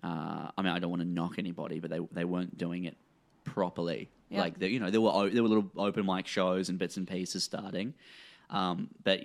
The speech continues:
Speaker 1: it was al-, always, like, part-time
Speaker 2: Mm.
Speaker 1: gigs for people. Like, "Oh, yeah, I, I run a comedy night at this venue.
Speaker 2: Yeah,
Speaker 1: It's
Speaker 2: yeah.
Speaker 1: fine." And, um, uh, so, yeah, I just, I just done, done everything the way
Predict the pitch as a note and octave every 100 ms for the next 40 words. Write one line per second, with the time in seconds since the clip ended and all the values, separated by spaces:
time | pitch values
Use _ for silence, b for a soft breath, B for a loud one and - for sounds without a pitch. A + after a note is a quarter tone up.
0 | - G#2 F#2+ F#2 F2+ - F#2+ F2+ F2+ -
1 | F2 - - D#2 - - F2 F2 E2+ F#2
2 | - _ - G#3 G#3+ F#3 E3+ F3+ - -
3 | - E2 E2+ E2 F#2 G2+ G2+ E2+ E2+ E2+
4 | F#2+ F2 E2+ F2 D#2+ E2 - - E2 E2+
5 | E2 D#2 D#2 D#2+ - _ _ - D#2+ F2+
6 | - - D#2 D2+ D2+ D2+ - _ _ F3
7 | C#3+ C#3 - - - E2+ D2+ E2 F2 -
8 | b b b b b F#2 F2 E2+ E2+ E2+
9 | B1 - _ _ _ _ - F#2 F2 E2+
10 | F2 E2 - F2 E2+ E2+ F#2 F2 F2 F2+
11 | F2 E2+ F2 F2 - E2+ F2 - E2 F2+
12 | E2 D#2+ F2 F2 E2+ F2 F2 F2 E2 E2+
13 | E2+ E2